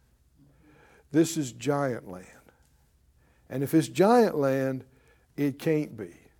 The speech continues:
our land, 'cause we can't deal with these giants." 'Cause the idea was these giants are indestructible virtually, and they're,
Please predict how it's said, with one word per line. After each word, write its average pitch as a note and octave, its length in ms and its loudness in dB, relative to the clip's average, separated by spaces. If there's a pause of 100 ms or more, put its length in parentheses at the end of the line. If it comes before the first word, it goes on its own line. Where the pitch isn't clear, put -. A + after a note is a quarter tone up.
(800)
our A2 300 -2
land, F2+ 180 -10 (600)
'cause C#3+ 200 2
we E3+ 160 4
can't E3 400 -2
deal F#3 220 4
with C3 220 -4
these A#2 200 -8
giants." - 580 -16 (480)
'Cause D3+ 200 2
the D3 140 0
idea F#3 480 8
was D3 420 6 (400)
these D3+ 280 2
giants G3 760 2 (100)
are D3 580 4 (680)
indestructible D3 1000 -2
virtually, A2+ 680 -6
and B2+ 260 -4
they're, D3+ 300 4